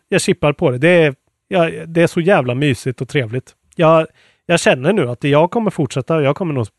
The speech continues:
klara det liksom. Det kommer ta skitlång tid, men jag kommer klara det, för det är så jävla,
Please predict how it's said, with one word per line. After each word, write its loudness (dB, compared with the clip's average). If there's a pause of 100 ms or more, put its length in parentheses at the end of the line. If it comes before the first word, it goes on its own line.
(140)
klara 0
det -2
liksom. -8 (180)
Det -6
kommer 0
ta 2
skitlång -4
tid, -6
men -6
jag -6
kommer -14
klara -8
det, -10
för -12
det -2
är -2
så -10
jävla, -6